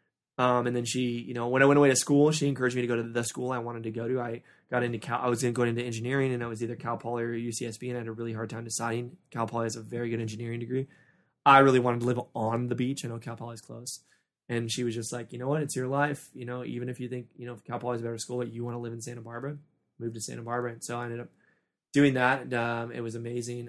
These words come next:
Um, and it, Santa Barbara has an, obviously a very good engineering school as well. It just wasn't as known as Cal Poly at the time. Um, so that was cool. Went there, very supportive through that, you know, helped me financially, um, and, you know, get through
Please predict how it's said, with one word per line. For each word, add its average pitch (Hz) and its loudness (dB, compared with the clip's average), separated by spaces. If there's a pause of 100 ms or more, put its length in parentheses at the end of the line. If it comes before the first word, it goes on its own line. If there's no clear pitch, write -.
Um, 117 -12
and 143 0
it, - -8 (160)
Santa 131 0
Barbara 113 -2
has 110 -6
an, - -10
obviously 113 -8
a 113 -16 (120)
very 117 -2
good 117 -6
engineering 117 -10
school 127 -8
as 110 -12
well. 110 -10
It - -16
just 117 -16
wasn't 117 -12
as 110 -16
known 120 -10
as 123 -14
Cal 113 -16
Poly 120 -20
at 120 -20
the - -20
time. 123 -16 (720)
Um, 123 2
so 139 0
that 131 10
was 139 8
cool. 135 6
Went 131 2
there, 127 4
very 123 2
supportive 120 -4
through 123 -4
that, 123 -2 (500)
you 123 -2
know, 117 2
helped 120 2
me 117 0
financially, 120 2
um, 117 -8 (160)
and, 113 -8
you 117 -16
know, 117 -14
get 120 -8
through 117 -8